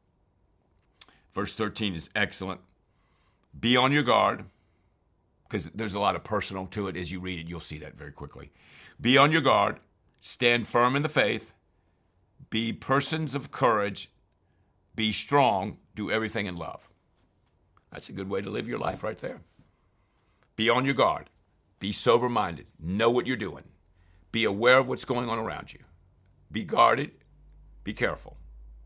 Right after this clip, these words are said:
Two, stand firm in the faith. You want to build up your faith. This is the end of Jude, the short book Jude.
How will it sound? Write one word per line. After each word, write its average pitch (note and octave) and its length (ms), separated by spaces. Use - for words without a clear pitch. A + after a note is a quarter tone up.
Two, - 460
stand B2 400
firm A#2+ 180
in B2 60
the A#2 80
faith. - 280
You A2+ 160
want B2 140
to G2+ 80
build C3 480
up C#3+ 200
your A#2+ 120
faith. F2 300
This D#2+ 160
is D#2+ 120
the D#2 180
end F2 140
of D#2 140
Jude, D#2 380
the B1 140
short - 320
book - 220
Jude. - 320